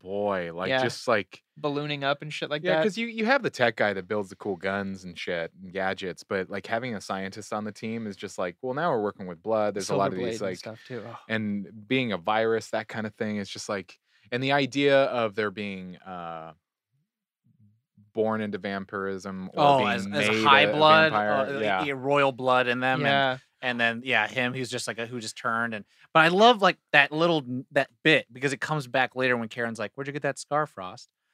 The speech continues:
Speaker 3: It's like, a, a born vampire would be able to heal anything, but
Speaker 1: Yeah.
Speaker 3: you must have got that before you turned a vampire. And then
Speaker 2: Using it against him.
Speaker 1: Um,
Speaker 2: Let's talk about Frost for a sec. You, you're a fan of, of
Speaker 3: Steven
Speaker 2: the
Speaker 3: Dorff.
Speaker 2: dwarf.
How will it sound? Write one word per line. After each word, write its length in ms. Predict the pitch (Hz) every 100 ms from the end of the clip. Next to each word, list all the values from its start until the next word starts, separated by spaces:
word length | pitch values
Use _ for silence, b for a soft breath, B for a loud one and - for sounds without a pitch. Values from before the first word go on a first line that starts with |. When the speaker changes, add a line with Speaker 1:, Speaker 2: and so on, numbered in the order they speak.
| _
Speaker 3:
It's 120 | 131
like, 200 | 120 107 _ _
a, 100 | 120 110 -
a 100 | 117
born 480 | 98 135 147 156 147
vampire 420 | 104 101 110 101
would 100 | 101
be 60 | 101
able 80 | 101
to 60 |
heal 300 | 98 - 165
anything, 300 | 107 92 _ _ _ _
but 80 | 101
Speaker 1:
Yeah. 160 | 101
Speaker 3:
you 100 | 127
must 140 | 113 107
have 80 | 107
got 100 | 104
that 80 | 156
before 240 | 104 117
you 40 |
turned 160 | 107 104
a 40 |
vampire. 440 | 95 110 120 - _ _ _ _ _ _
And 140 | 113
then 120 | 104 151
Speaker 2:
Using 240 | 156 156
it 80 | 135
against 280 | 139 165 -
him. 140 | 117 _
Speaker 1:
Um, 540 | - 117 113 110 107 104
Speaker 2:
Let's 120 | 160
talk 100 | 359
about 140 | 294 160
Frost 280 | 180 226 -
for 100 | 127
a 40 |
sec. 340 | - 110 - _ _ _ _ -
You, 260 | 196 240
you're 200 | 165 208
a 60 | 247
fan 240 | - 139
of, 80 | 135
of 40 | 120
Speaker 3:
Steven 360 | - - 135 104
Speaker 2:
the 60 |
Speaker 3:
Dorff. 140 | 135 135 131
Speaker 2:
dwarf. 160 | 156